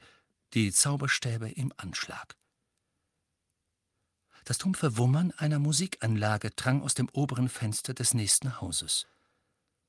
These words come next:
Beißender Gestank nach faulendem Abfall stieg aus den überquellenden Mülleimern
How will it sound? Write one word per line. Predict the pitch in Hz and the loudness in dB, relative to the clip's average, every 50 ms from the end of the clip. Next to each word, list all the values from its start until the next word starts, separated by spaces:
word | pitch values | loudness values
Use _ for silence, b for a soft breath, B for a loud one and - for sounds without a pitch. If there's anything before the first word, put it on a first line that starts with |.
| _ _ _ _ _ _ _ - | _ _ _ _ _ _ _ 2
Beißender | - 139 139 135 - - 175 160 160 - | 4 4 6 6 6 6 4 4 2 2
Gestank | - 139 123 - - - - 165 156 139 - - - | 0 0 0 0 0 2 2 4 4 2 0 0 0
nach | 123 113 - | 0 0 -2
faulendem | - - - 139 135 139 139 135 117 120 117 117 - | -4 -6 -2 0 0 2 2 2 2 2 0 0 -2
Abfall | - 151 - - - 147 139 131 | -6 -10 -10 -6 -4 -2 0 0
stieg | - - - 151 143 - | 0 0 0 -2 -2 -2
aus | 131 120 - | -4 -4 -2
den | - 135 131 | -2 -2 -2
überquellenden | - - 170 160 151 147 - - - 143 139 131 127 123 - 123 113 | 0 0 0 0 0 -2 -4 -4 -2 2 2 2 2 0 2 2 4
Mülleimern | 120 143 147 143 - - 117 120 127 143 139 | 6 6 4 4 2 0 0 2 2 2 2